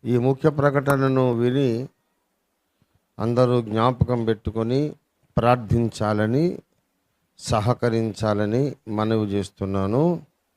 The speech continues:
రేపు మార్చి ఇరవై ఏడవ దినమున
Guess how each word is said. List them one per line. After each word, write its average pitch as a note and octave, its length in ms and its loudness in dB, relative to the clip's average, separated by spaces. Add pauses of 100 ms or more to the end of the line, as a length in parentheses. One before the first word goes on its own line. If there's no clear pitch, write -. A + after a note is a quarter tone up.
(1000)
రేపు A2+ 360 2
మార్చి C#3 720 2
ఇరవై D3 380 6
ఏడవ C#3 520 6
దినమున B2+ 800 2